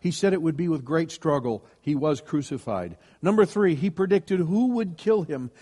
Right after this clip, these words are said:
He said that he would be arrested by the Jews, turned over to the Romans, and the Romans would actually kill him. And the Romans did crucify him. He, he, uh, predicted, um, when he would die, how he would die, where he would die.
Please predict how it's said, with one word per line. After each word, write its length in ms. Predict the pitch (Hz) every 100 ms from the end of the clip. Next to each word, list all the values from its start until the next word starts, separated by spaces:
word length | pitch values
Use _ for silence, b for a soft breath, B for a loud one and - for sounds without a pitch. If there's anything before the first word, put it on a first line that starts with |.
| B -
He 120 | 185
said 460 | - 214 233 214 B B
that 140 | 180
he 100 | 160
would 180 | 190 185
be 140 | 180 180
arrested 460 | 175 208 - 208
by 140 | 202 196
the 100 | 185
Jews, 340 | 170 208 180
turned 240 | - 190
over 220 | 196 190 196
to 160 | 202
the 80 | 190
Romans, 400 | 175 175 180 156
and 100 | 165
the 60 | 160
Romans 360 | 160 170 165
would 120 | 156
actually 400 | 156 151 - 151
kill 260 | 139 160 135
him. 220 | 113 110 - B B
And 140 | 143
the 60 | 131
Romans 340 | 127 135 139
did 240 | 117 147 127
crucify 560 | - 131 - 120 123
him. 240 | 110 107 98 b b b -
He, 160 | 202
he, 720 | - - 127 113 190 180 170 175
uh, 280 | 151 135
predicted, 920 | 120 - 196 180 247 - 202 180 175 - - b b b 160
um, 540 | 147 135 127 120 107 - _ _ _ _ _ _ _ _ _ _ _ _ _ -
when 160 | 175 247
he 80 |
would 180 | 262 233
die, 320 | 214 202 202
how 300 | 185 196 208
he 80 | 214
would 180 | 190 196
die, 300 | 185 180 180
where 300 | 156 196 214
he 140 | 190
would 200 | 196 196
die. 460 | 175 180 175 175